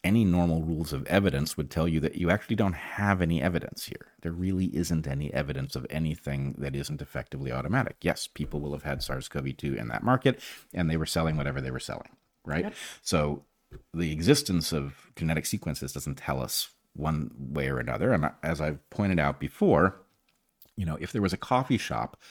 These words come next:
Speaker 1: on the ground floor of the Wuhan Institute and somebody went around swabbing it and found, you know, evidence of very early versions of the virus, it wouldn't say that the coffee shop had produced it.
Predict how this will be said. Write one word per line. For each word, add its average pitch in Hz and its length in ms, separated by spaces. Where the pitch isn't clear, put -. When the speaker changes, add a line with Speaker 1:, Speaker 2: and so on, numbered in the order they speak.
Speaker 1:
on 82 120
the 82 80
ground 92 420
floor 92 560
of 82 140
the 92 60
Wuhan 85 380
Institute 80 600
and 85 120
somebody 92 320
went 80 220
around 80 320
swabbing 85 600
it 67 120
and 73 180
found, 78 440
you 82 100
know, 76 540
evidence 80 500
of 73 180
very 76 480
early 80 520
versions 71 640
of 67 120
the 67 80
virus, 80 560
it 82 140
wouldn't 107 260
say 80 180
that 73 140
the 82 60
coffee 104 420
shop - 320
had - 140
produced - 400
it. - 160